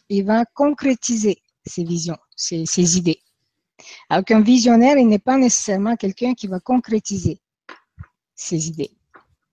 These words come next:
Donc, il va, non, il va, il va concrétiser, mais à faire aussi tout un cheminement qui va l'amener à faire réaliser ses, ses, ses idées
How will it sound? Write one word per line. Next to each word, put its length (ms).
Donc, 220
il 40
va, 200
non, 260
il 140
va, 260
il 100
va 120
concrétiser, 720
mais 140
à 120
faire 320
aussi 420
tout 220
un 180
cheminement 640
qui 120
va 120
l'amener 400
à 60
faire 260
réaliser 520
ses, 340
ses, 260
ses 320
idées 240